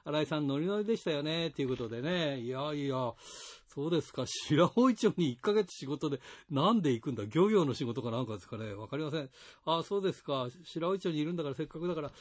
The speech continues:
じゃあ、あの、食事券送りましょう。おめでとう。」はいはいはい。<laughs> えー、スタジオの向こうでも手叩いてましたからね。いいんじゃないですかね。はい。え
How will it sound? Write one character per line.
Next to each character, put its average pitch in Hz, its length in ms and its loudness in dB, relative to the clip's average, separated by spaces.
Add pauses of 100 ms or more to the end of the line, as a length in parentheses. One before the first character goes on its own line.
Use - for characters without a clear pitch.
(180)
じ 180 80 -2
ゃ 160 60 0
あ、 143 160 -8
あ - 20 -6
の、 135 200 -8 (340)
食 180 220 0
事 196 60 0
券 180 120 4
送 131 140 -2
り 151 60 0
ま 156 100 2
し - 80 -2
ょ 160 120 8
う。 - 20 2
お - 20 0
め 104 60 -2 (160)
で - 40 8
と 156 120 4
う。」 - 100 0
は 156 120 2 (120)
い 151 60 4
は 123 100 -4
い 123 180 -2
は 131 140 -6
い。 131 120 -8 (440)
<laughs> 131 560 -4 (760)
え 139 100 2
ー、 - 20 0
ス - 120 -10
タ 143 120 -2
ジ 143 80 -2
オ 139 40 0
の 143 80 0
向 139 120 -2
こ 156 100 0
う 139 40 2
で 131 60 0
も 117 120 -2
手 135 180 0
叩 113 240 -4
い 104 60 -4
て 117 80 -8
ま 98 80 -8
し - 60 -12
た 101 80 -10
か 95 80 -8
ら 101 80 -10
ね。 107 180 -10 (100)
い 151 60 -4
い - 40 0
ん - 20 -4
じ 123 80 -2
ゃ - 20 -2
な 131 80 0
い - 40 -2
で - 40 -2
す - 100 -10
か 104 100 -8
ね。 117 180 -8 (380)
は 160 80 2
い。 151 120 0 (120)
え 180 100 2